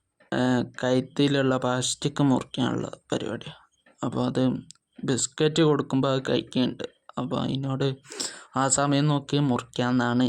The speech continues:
ഞങ്ങളെപ്പത്തെ ഇത്. പക്ഷെ അത് നിന്ന് തരുന്നില്ല മുറിക്കാൻ വേണ്ടിയിട്ട്. അപ്പൊ ഞങ്ങൾ ഒന്നും കൂടി നോക്കുകയാണ്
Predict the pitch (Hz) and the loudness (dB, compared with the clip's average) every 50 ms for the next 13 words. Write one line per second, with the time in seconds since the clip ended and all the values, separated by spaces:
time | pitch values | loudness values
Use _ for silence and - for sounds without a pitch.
0 | 123 - 127 120 120 131 127 120 120 120 117 - _ - 131 127 - 131 131 131 | 0 -2 -2 -2 0 0 0 0 -2 -2 -4 -6 _ -4 -4 -2 2 2 2 2
1 | - - - _ _ _ _ _ _ _ - - - - _ _ _ _ _ _ | 2 -2 -8 _ _ _ _ _ _ _ -8 -8 -8 -8 _ _ _ _ _ _
2 | - - - - - - - - - - - - - _ _ _ _ _ _ _ | -20 -20 -20 -20 -20 -20 -20 -20 -20 -20 -20 -20 -20 _ _ _ _ _ _ _
3 | - 127 - 143 143 143 143 147 147 139 139 139 139 151 151 143 139 127 127 127 | -2 0 2 4 4 4 4 4 4 4 4 4 4 4 4 4 2 2 2 2
4 | 123 120 113 120 120 - - - 123 117 120 - - 120 120 117 117 127 127 123 | 2 2 2 0 -2 -4 -4 -4 -4 -4 -4 -4 -2 0 0 0 0 -2 -2 -4
5 | - - - - - _ - - - _ _ - 180 151 - - - - - - | -4 -6 -10 -10 -14 _ -20 -20 -20 _ _ -2 -2 0 0 0 0 -2 -4 -6
6 | - - - - - - - - _ - - _ _ - - 123 127 123 117 123 | -8 -10 -14 -20 -20 -20 -20 -20 _ -20 -20 _ _ -8 -8 -6 -2 -2 0 0
7 | 120 120 123 123 131 135 135 135 127 - - - 135 135 135 135 139 127 143 139 | 0 0 0 0 0 0 0 0 -2 -4 -4 -4 -2 -2 0 -2 0 2 2 2
8 | 143 147 151 147 143 135 131 131 - - 151 139 127 131 139 - | 2 2 2 2 2 0 0 -2 -2 -2 0 0 0 0 -2 -2